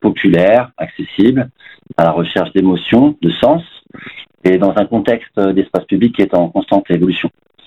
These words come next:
Euh, donc particulièrement, euh, après ces années covid, nous sommes aussi à la recherche de, de convivialité. Et donc c'est, c'est toute une diversité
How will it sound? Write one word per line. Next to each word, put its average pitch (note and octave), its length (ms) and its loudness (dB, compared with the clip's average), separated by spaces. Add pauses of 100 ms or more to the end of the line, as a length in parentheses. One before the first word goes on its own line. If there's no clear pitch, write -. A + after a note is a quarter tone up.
(480)
Euh, D2+ 240 2
donc D2+ 200 -2
particulièrement, G#2 960 0 (140)
euh, E2 120 2
après E2 460 -2
ces D#2 120 0
années F2 200 4
covid, F#2 300 2
nous F2+ 200 0
sommes E2+ 240 2
aussi F2 260 0
à G2 40 2
la F2 100 0
recherche E2 440 -6
de, D2+ 160 -2
de D2 80 -4
convivialité. E2+ 680 0 (420)
Et F#2+ 100 2
donc C#3 180 4 (100)
c'est, G#2 320 0
c'est A2 120 -4
toute D3 200 0
une B2 140 4
diversité C#3 680 0